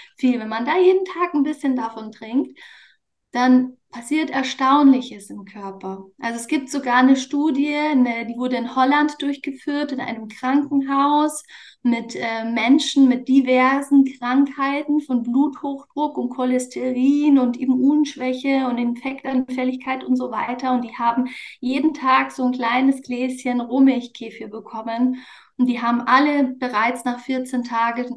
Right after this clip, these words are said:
Tagen schon Verbesserungen ihrer allgemeinen Gesundheit gemerkt.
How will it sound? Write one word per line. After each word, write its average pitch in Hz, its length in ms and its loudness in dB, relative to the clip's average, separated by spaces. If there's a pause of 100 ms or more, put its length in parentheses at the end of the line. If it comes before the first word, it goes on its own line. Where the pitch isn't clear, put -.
(300)
Tagen 240 280 -4
schon 240 200 -10
Verbesserungen 220 880 -8 (320)
ihrer 233 300 -4
allgemeinen 226 540 -2
Gesundheit 208 560 -12
gemerkt. 190 600 -10